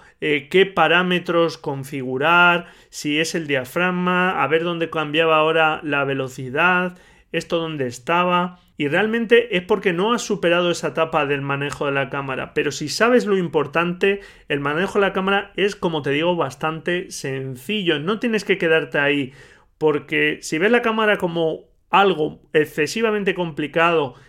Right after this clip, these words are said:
y es posible que de esa forma, pues, sigas disparando en automático, que sea la cámara la que tome todas las decisiones por ti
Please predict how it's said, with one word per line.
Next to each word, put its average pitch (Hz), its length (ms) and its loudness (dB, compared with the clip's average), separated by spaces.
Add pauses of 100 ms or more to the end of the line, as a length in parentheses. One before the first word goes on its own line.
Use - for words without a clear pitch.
(240)
y 170 120 0
es 180 80 0
posible 220 420 2
que 156 140 0
de 175 80 2
esa 208 180 0
forma, 208 420 -2
pues, 139 260 -4
sigas 226 400 0
disparando 175 500 0
en 160 60 -2
automático, 151 760 -2
que 147 100 -4
sea 190 180 -2
la 185 160 2
cámara 185 360 0
la 151 180 2
que 143 140 -4
tome 175 320 -4
todas 208 340 2
las 170 140 2
decisiones 160 580 -2
por 139 260 -6
ti 180 260 -2